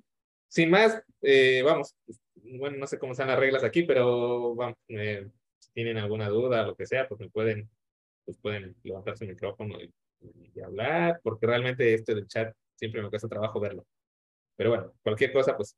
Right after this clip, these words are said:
pues aquí estamos. Entonces, bueno, eh, digamos el tema que, que, que me, que, que me tocó, pues es este de qué son las estructuras y la geometría cristalina, y, y siempre como, como para entrar en, en materia, pues me gusta como definir, ¿no? Qué es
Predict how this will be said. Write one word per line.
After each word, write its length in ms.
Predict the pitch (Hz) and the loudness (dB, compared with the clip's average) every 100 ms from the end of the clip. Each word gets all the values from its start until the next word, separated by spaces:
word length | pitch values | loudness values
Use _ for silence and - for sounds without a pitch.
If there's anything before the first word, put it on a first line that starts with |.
| _ | _
pues 160 | - - | -14 -12
aquí 160 | 92 | -6
estamos. 440 | 101 - 90 - _ _ _ _ _ _ _ _ - | -6 -6 -12 -14 _ _ _ _ _ _ _ _ 0
Entonces, 200 | 175 190 | 4 6
bueno, 360 | 220 214 220 - _ | 8 8 4 -2 _
eh, 200 | 117 147 | 4 6
digamos 320 | 156 175 196 175 | 6 4 4 2
el 100 | - | 2
tema 420 | 196 190 185 - _ _ _ _ _ | 2 2 -2 -6 _ _ _ _ _
que, 240 | 143 139 _ _ _ _ _ | -10 -10 _ _ _ _ _
que, 260 | 135 127 - | -10 -10 -10
que 120 | 127 | -14
me, 380 | 123 123 - - | -12 -12 -14 -16
que, 460 | 127 117 117 113 110 _ - | -14 -10 -10 -10 -14 _ -16
que 80 | |
me 120 | 120 123 | -12 -6
tocó, 300 | 143 190 190 | -4 -4 -4
pues 160 | 170 | -4
es 100 | 151 | -2
este 240 | 156 160 147 | -4 0 0
de 140 | 123 | 0
qué 120 | 135 | -6
son 180 | - 143 | -6 -8
las 120 | 135 | -8
estructuras 640 | 127 113 107 143 143 139 - | -8 -12 -6 0 0 0 -4
y 60 | |
la 100 | 107 | -12
geometría 360 | 107 110 107 127 | -10 -10 -8 -8
cristalina, 420 | 139 143 160 196 | -6 -6 -4 -4
y, 160 | 160 123 - | -6 -10 -14
y 80 | 170 | -6
siempre 260 | 214 185 | -4 -4
como, 200 | 165 139 | -4 -4
como 200 | 135 123 | -6 -6
para 160 | 127 123 | -4 -4
entrar 300 | - 147 143 | -2 2 4
en, 340 | 131 117 107 _ _ _ _ _ _ _ _ _ | 2 -2 -14 _ _ _ _ _ _ _ _ _
en 180 | 139 117 | -12 -8
materia, 480 | 110 107 131 131 127 | -6 -2 0 0 -2
pues 140 | 98 - | -6 -12
me 100 | 104 | -10
gusta 240 | 104 107 | -8 -8
como 420 | - 104 95 92 - | -8 -10 -12 -16 -8
definir, 580 | 104 - 110 120 117 - | -8 -8 -8 -6 -6 -8
¿no? 220 | 117 160 | -12 -6
Qué 160 | 110 | -6
es 120 | 107 | -6